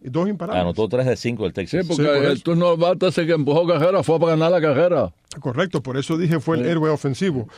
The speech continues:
Speaker 1: Lo
Speaker 3: Eso
Speaker 1: que
Speaker 3: fue
Speaker 1: pasa es que,
Speaker 3: un
Speaker 1: que cuando dijiste de cinco, la gente pensó cinco turnos al bate. No,
Speaker 2: No.
Speaker 1: fueron tres turnos al bate,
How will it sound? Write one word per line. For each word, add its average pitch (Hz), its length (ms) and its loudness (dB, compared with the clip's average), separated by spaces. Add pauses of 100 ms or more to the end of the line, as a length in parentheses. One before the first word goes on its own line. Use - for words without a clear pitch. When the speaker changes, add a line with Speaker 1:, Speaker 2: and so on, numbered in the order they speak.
(240)
Speaker 1:
Lo 139 120 -2
Speaker 3:
Eso 147 80 0
Speaker 1:
que - 40 0
Speaker 3:
fue 185 100 0
Speaker 1:
pasa 208 240 2
es 202 80 0
que, 165 60 -2
Speaker 3:
un 175 220 0
Speaker 1:
que 160 160 0
cuando 156 260 0
dijiste 180 320 2
de 180 140 0
cinco, 208 340 -2
la 147 140 2
gente 175 240 0
pensó 175 280 0
cinco 170 320 -4
turnos 170 300 -2
al 165 80 0
bate. 170 260 -2
No, 117 300 -4
Speaker 2:
No. 156 220 -4
Speaker 1:
fueron 165 340 0
tres 208 260 0
turnos 214 320 0
al 180 120 2
bate, 156 400 0